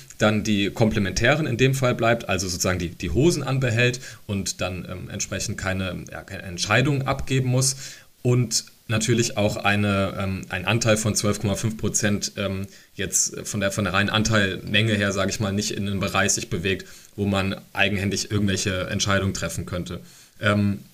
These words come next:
das ist natürlich so ein bisschen, wie gesagt, auf dem Papier das, was da so vorgegeben wird. Gleichzeitig, und jetzt kann man vielleicht auch schon mal einen Schritt weitergehen, um was für Investoren reden wir jetzt da eigentlich? Also das, was man so nach den Medienberichten und von dem, was man so weiß,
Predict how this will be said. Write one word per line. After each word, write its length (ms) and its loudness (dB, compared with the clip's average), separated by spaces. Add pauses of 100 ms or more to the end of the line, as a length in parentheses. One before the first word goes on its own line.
(320)
das 200 2
ist 100 0
natürlich 440 4
so 140 4
ein 80 2
bisschen, 360 2 (360)
wie 200 -2
gesagt, 340 4
auf 140 -2
dem 100 2
Papier 400 6
das, 360 2 (120)
was 180 0
da 120 0
so 80 -2
vorgegeben 640 2
wird. 200 2 (480)
Gleichzeitig, 680 4
und 80 0
jetzt 420 0
kann 120 2
man 120 4
vielleicht 200 2
auch 60 -2
schon 120 2
mal 100 2
einen 200 2
Schritt 440 2
weitergehen, 640 2
um 260 -2 (220)
was 240 2
für 100 2
Investoren 540 4
reden 300 2
wir 80 2
jetzt 220 0
da 100 0
eigentlich? 380 2 (440)
Also 160 -2
das, 220 4
was 160 2
man 180 2
so 100 0
nach 140 0
den 320 -2
Medienberichten 560 2
und 80 -6
von 120 -4
dem, 100 -2
was 160 -2
man 100 0
so 160 -4
weiß, 400 2